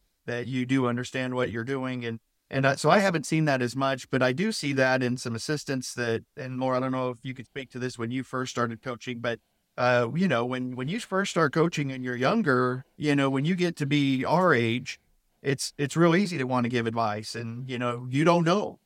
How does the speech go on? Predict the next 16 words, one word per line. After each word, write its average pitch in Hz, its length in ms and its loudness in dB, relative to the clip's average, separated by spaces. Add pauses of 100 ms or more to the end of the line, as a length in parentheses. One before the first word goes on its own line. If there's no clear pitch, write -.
you 123 180 -8
know, 123 240 -4
and 120 160 -6
so 117 160 0
I'm 127 120 4
gonna 143 140 2
help 156 300 -2
you 120 140 -2
with 117 220 -4
that. 113 280 0
And, 113 180 -2 (300)
and 123 140 0
sometimes 202 480 0
it, 170 180 0
it's 143 220 -2
helpful 175 460 2